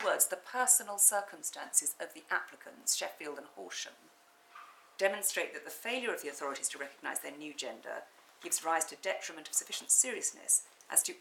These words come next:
override the respondent state's margin of appreciation in this area.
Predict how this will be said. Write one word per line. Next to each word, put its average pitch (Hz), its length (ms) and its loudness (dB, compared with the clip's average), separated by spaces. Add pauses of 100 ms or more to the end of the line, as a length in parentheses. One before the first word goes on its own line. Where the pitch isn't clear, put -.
override 190 680 0
the - 80 -18
respondent 165 460 -2
state's - 420 0
margin 151 280 -4
of 143 60 -14
appreciation 135 520 -8
in 110 60 -16
this 143 140 2
area. 139 320 -6